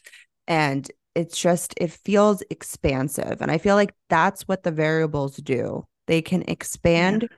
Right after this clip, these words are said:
Speaker 1: and transform your life in ways that you never thought were possible.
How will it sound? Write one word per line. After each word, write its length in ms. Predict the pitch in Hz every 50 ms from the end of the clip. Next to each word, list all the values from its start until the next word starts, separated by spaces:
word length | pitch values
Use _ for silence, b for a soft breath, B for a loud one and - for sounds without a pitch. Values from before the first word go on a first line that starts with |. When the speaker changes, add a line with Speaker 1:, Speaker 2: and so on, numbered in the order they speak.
| _ _ -
Speaker 1:
and 160 | 165 170 -
transform 720 | - - 170 156 156 - - - 165 165 165 170 170 175
your 120 | 165 160 156
life 360 | 151 147 147 151 170 - 165
in 100 | 151 147
ways 280 | 143 143 151 160 160
that 180 | - 151 - -
you 80 | 143 143
never 240 | 143 143 - 156
thought 200 | 151 147 135 -
were 120 | - 143 143
possible. 680 | - - 135 123 139 - - 190 233 247 277 285